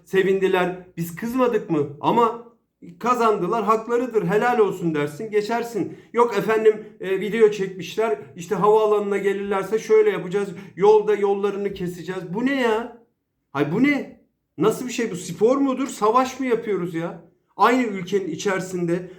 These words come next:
Biz şimdi Yunanistan'a gideceğiz. E, Yunanistan, e, da da, e, spor yapacağız. Türkiye'yi temsil edeceğiz. Onlar Yunanistan'ı temsil edecekler. Ya savaş yapmayacağız ki.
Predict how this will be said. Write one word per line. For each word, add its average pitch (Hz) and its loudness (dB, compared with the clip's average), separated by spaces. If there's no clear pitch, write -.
Biz 175 -10
şimdi 220 -4
Yunanistan'a 233 2
gideceğiz. 202 -4
E, 170 2
Yunanistan, 220 4
e, 180 -10
da 196 -2
da, 220 2
e, 156 -4
spor 208 4
yapacağız. 196 -2
Türkiye'yi 202 -6
temsil 196 -4
edeceğiz. 190 0
Onlar 190 2
Yunanistan'ı 190 0
temsil 180 -4
edecekler. 175 -4
Ya 139 0
savaş 175 2
yapmayacağız 262 -2
ki. - -6